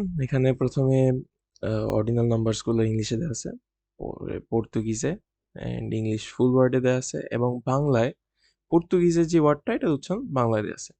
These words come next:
তো চলুন প্রথমে শুরু করি। ফার্স্ট কি আমরা বলবো প্রিমেইরো। Primeiro. Second.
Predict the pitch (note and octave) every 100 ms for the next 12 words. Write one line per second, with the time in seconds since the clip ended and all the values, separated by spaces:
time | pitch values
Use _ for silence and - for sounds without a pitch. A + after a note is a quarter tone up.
0 | _ A#2 - A2 A2+ - A2+ A2 - A2+
1 | - B2 - _ _ _ _ _ - -
2 | _ _ _ _ _ _ _ _ _ _
3 | _ _ - - C3 B2 - D#3+ D#3 D#3
4 | D3+ D#3 F3+ G#3 - _ _ _ _ D3+
5 | C#3+ B2 A#2+ A#2+ A2+ - _ _ _ _
6 | _ _ _ _ _ _ _ _ - -
7 | - - D3 F3+ D#3 A#2 A#2+ A2+ - -
8 | _ _ _ _ _ _ _ _ _ -
9 | A#2+ A2 C3 G3